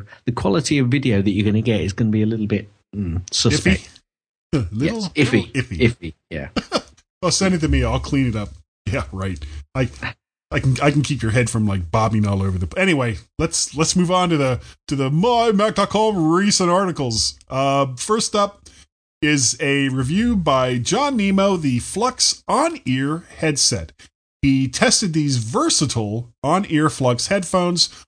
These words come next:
Speaker 2: with inline microphone against four different two hundred dollar or under two hundred dollar on-ear competitors.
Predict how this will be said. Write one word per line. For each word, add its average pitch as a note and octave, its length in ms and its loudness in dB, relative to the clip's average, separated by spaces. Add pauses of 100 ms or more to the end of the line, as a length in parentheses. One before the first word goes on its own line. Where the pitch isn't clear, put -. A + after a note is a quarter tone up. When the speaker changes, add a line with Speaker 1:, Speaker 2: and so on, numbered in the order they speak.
(100)
Speaker 2:
with A#2 240 -2
inline B2 420 0
microphone D#3+ 760 0 (320)
against C#3+ 380 2
four D4 300 2
different A#3 580 -2
two C4 220 0
hundred A3+ 280 0
dollar F3 520 0 (180)
or B2 180 0
under G#3+ 220 4
two D3 220 0
hundred B2+ 240 0
dollar A#2 440 -2
on-ear C#3 540 -2
competitors. G#2 640 -6